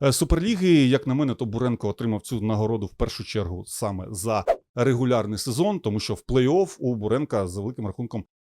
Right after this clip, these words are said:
два нормальних матчі були. Два хороших матчі, давайте, не нормальних, хороші. Це були дійсно хороші поєдинки. Другий поєдинок із Луцьком, де там Луцьк просто потрібно було затоптати вдома, Павло Буренко це зробив в тому числі.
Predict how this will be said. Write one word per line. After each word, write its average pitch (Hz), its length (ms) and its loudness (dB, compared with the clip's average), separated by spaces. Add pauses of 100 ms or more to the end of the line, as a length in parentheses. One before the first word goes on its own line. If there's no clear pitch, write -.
два 113 380 -2
нормальних 101 540 -6
матчі 87 260 -12
були. 87 180 -14
Два 110 140 2
хороших 113 460 -4
матчі, 92 220 -12
давайте, 95 260 -4
не 98 80 -4
нормальних, 113 400 -4
хороші. 110 400 -4
Це 208 80 -8
були 165 160 0
дійсно 113 220 -6
хороші 110 260 -6
поєдинки. 143 440 -6
Другий 113 240 -2
поєдинок 104 400 -6
із 107 140 -2
Луцьком, 110 360 -6 (480)
де 117 260 4
там 113 220 0
Луцьк 120 240 -2
просто 110 280 0
потрібно 107 320 -2
було 101 160 -4
затоптати 104 540 -2
вдома, 135 520 -2
Павло 98 380 -6
Буренко 107 380 -6
це 101 320 -6
зробив 95 500 -6
в 98 160 -12
тому 101 300 -10
числі. 160 440 -6